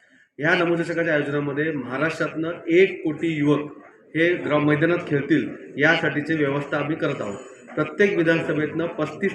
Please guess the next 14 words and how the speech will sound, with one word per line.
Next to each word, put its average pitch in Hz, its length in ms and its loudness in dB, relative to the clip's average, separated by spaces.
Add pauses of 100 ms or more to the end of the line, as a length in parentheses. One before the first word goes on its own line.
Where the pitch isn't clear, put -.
ते 202 60 0
पन्नास 175 400 0
हजार 160 200 -2
युवकांचे 151 440 0
रजिस्ट्रेशन 147 540 -2 (360)
हे 165 80 4
आत्ता 165 260 2
नमो 151 200 2
च-, 160 280 -4
नमो 151 360 0
चषकासाठी 160 800 -2
महाराष्ट्रभर 143 580 -4
होत 147 340 -6
आहे. - 280 -8